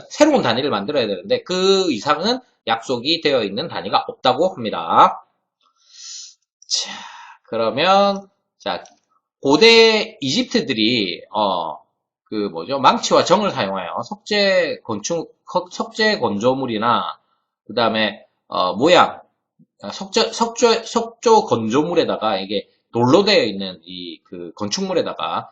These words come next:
이렇게 이제 모양들을 이렇게 막 해-, 새겨놨다는 거예요. 그래서 아니면 갈대에다가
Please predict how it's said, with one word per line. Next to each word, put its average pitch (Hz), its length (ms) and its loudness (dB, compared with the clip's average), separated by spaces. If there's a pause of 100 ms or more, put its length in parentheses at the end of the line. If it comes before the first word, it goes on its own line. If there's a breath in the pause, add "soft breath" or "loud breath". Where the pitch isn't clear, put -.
(140)
이렇게 170 360 0
이제 110 340 -4 (180)
모양들을 135 520 0
이렇게 87 220 -14
막 - 180 -12 (380)
해-, 123 60 -16
새겨놨다는 110 640 -2
거예요. 92 360 -8 (300)
그래서 120 280 -4 (240)
아니면 135 400 -2
갈대에다가 110 960 2